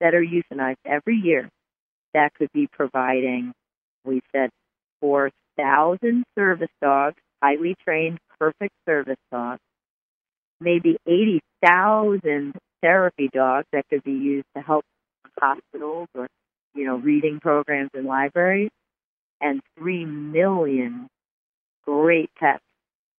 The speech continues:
who are being euthanized every year just in this country alone. What's wrong with us, the United States? Come on, guys.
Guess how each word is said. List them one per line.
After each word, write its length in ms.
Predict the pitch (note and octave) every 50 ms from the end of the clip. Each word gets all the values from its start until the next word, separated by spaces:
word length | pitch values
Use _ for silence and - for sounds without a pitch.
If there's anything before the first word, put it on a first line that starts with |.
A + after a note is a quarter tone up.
| _ _ -
who 80 | - G#3+
are 100 | G#3+ G#3+
being 240 | A#3 A#3+ A#3 A#3 A#3+
euthanized 560 | A#3+ C4+ D4+ D#4 - D4 C#4+ C#4+ D4 C4+ -
every 300 | C#4+ C#4+ C#4+ D4 D#4 D4+
year 320 | F4 G4 G#4 G#4 - G#3 - -
just 120 | C4 C4+ -
in 160 | - C#4+ C4+ C4+
this 80 | C4+ - _
country 360 | - C4 B3+ C4 - C4+ C4+
alone. 480 | C4 B3+ C4 C4 C#4+ F4 E4+ A#3+ C4 A#3+ _ _ _ _ _ _ _ _ _ _ _ _ _ _ _ _
What's 220 | F#3+ A3+ D4+ E4+ _ _ -
wrong 320 | D#4+ D#4 D#4+ F4+ F#4 F#4
with 160 | F4 E4 C4+
us, 180 | G3+ F#3+ D#3+ D#3+ _ _
the 80 | - D#3+
United 400 | D#3+ D#3+ D#3+ D#3 D#3+ D#3+ D#3 D3 _ _
States? 340 | - D#3+ E3+ G3 C#4+ F4 - _ _ -
Come 160 | - C4+ C#4+
on, 220 | D4+ E4+ F4 F#4 E4
guys. 440 | G3+ F#3+ G#3 A#3+ C4 D#4 E4+ F4